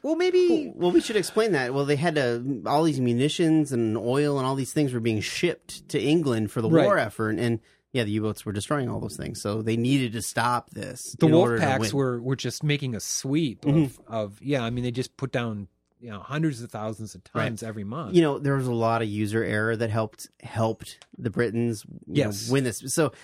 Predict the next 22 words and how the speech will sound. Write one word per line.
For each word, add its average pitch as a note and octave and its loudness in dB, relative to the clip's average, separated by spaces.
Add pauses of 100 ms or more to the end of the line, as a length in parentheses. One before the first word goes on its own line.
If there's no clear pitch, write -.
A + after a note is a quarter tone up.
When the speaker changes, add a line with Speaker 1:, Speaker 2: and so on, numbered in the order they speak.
(220)
Speaker 2:
one D3+ 2
of E3+ 2
the D3 2
other C#3+ 0
things B2+ 0
that A2 -4
the A2+ 0
Nazis G#2+ -2
did, G#2+ 0
which G#2 -6
was G2+ -4
kinda A#2+ 0
hilarious, G#2 -2
is G#2 -4
they A2+ 2
would, A2 -4
they C3 0
would A#2 0
do B2 0
the A2+ -4
same A2+ 0
message. B2 -6